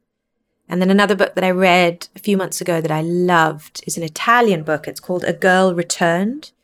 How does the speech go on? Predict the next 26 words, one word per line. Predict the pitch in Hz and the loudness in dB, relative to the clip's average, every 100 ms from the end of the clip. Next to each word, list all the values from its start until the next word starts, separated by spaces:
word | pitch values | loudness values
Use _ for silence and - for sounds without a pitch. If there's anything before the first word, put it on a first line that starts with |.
| _ _ _ | _ _ _
and | 175 160 | -8 -8
the | - | -4
author | - 190 - 185 | 0 0 0 -4
is | 170 - | -4 -4
Donatella | - 185 185 185 - 214 220 214 214 220 214 _ _ - | -6 0 2 0 0 2 4 4 2 0 -6 _ _ -14
Di | 170 175 - | -8 -8 -2
Pietrantonio. | 220 220 214 190 190 180 135 139 139 147 147 _ _ - _ _ | 0 0 2 2 2 2 2 0 -6 -6 -6 _ _ -20 _ _
And | - | -4
it's | 180 - - - - | -4 -4 -10 -8 -4
a | 180 156 _ _ _ _ - | -4 -4 _ _ _ _ -8
slight | - - - 240 294 302 - - - _ _ _ | -4 -4 0 2 2 0 -8 -12 -12 _ _ _
little | - 226 233 196 | -4 -4 -2 0
book | 165 - - - - | 2 0 -4 -12 -4
about | 190 190 196 | 0 2 2
a | |
girl | 180 214 202 202 190 | 0 2 4 4 2
who | 185 202 175 - | -2 -10 -10 -4
is | 202 190 175 - - 196 | -2 -2 -4 -8 -12 2
given | 240 240 226 | 2 4 2
away | 214 208 175 | 2 2 2
by | 135 139 | -2 -6
her | 135 160 | -4 -4
mother | 165 170 160 143 151 _ _ | 2 0 0 -8 -10 _ _
to | - 196 180 170 - | 0 2 2 0 -2
another | 180 180 165 | 0 2 -2
family | - 160 147 139 143 | 0 0 0 -4 -12